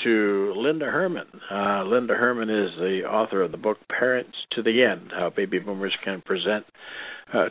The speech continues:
Can Parent for Peace of Mind, Foster Responsibility for Their Adult Children, and Keep Their Head Hard-Earned Money. I'm stumbling over that one.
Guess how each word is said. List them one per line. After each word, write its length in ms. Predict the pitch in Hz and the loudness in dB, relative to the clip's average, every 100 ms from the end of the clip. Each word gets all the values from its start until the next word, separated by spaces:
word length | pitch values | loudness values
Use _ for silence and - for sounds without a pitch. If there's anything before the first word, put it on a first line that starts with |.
| - | 0
Can 180 | 113 98 | -2 0
Parent 360 | - 151 127 - - - | 2 4 4 0 -8 -4
for 100 | 95 | -4
Peace 320 | - 135 - | -2 -6 -4
of 140 | 107 | -8
Mind, 400 | 120 123 123 113 - - - | -6 -4 -6 -8 -14 -10 -2
Foster 300 | 120 110 101 | 0 0 -2
Responsibility 840 | 107 - 110 - 110 117 113 110 98 | -2 -2 -2 -2 2 4 6 4 0
for 140 | 87 | -4
Their 240 | 95 92 87 | -4 -2 -2
Adult 280 | 87 85 - - | -2 -6 0 2
Children, 300 | 143 127 107 | 4 2 -6
and 180 | 90 - | -8 -4
Keep 160 | - - - _ _ | -4 -4 -6 _ _
Their 240 | - 127 113 | 0 2 2
Head 380 | 107 113 107 113 - - - - - | 2 2 0 -8 -20 -20 -18 -18 -12
Hard-Earned 720 | - 120 117 - 113 107 101 - | 0 2 2 -2 0 0 -2 -4
Money. 280 | 104 95 85 - - - | -2 -2 -6 -12 -16 -14
I'm 160 | 113 101 - | -12 -12 -4
stumbling 360 | 98 101 107 | -4 -2 -2
over 220 | 101 95 | 0 0
that 160 | 101 113 | 0 0
one. 160 | 123 | -2